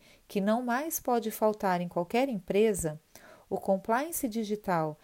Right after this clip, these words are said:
especialmente para os fins da L G P D, é a bola da vez.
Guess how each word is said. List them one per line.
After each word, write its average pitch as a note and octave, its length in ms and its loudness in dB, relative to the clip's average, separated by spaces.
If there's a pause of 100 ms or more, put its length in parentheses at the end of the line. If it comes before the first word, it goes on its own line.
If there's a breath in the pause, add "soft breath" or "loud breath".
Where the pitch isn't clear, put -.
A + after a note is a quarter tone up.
(260 soft breath)
especialmente G3 880 -2
para A#3+ 260 -2
os A3 140 -6
fins F#3+ 260 -4
da F#3 100 2
L F3 220 2
G E3 140 -6
P D#3+ 160 -6
D, F3+ 340 2 (760)
é F#3 200 6
a F#3 80 2
bola F#3+ 300 2
da G#3+ 120 0
vez. F3 520 -6